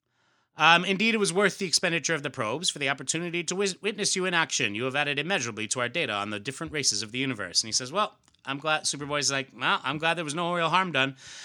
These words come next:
If you don't mind, I will be keeping an eye on you while you're in this space sector." <clears throat> And the, uh, and Null says,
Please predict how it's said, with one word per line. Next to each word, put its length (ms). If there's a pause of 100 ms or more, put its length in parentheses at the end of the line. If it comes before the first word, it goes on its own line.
(220)
If 180
you 80
don't 200
mind, 280
I 140
will 320
be 100
keeping 340
an 60
eye 160
on 140
you 100
while 160
you're 140
in 100
this 120
space 280
sector." 440 (340)
<clears throat> 60 (460)
And 160
the, 260
uh, 300
and 340
Null 260
says, 400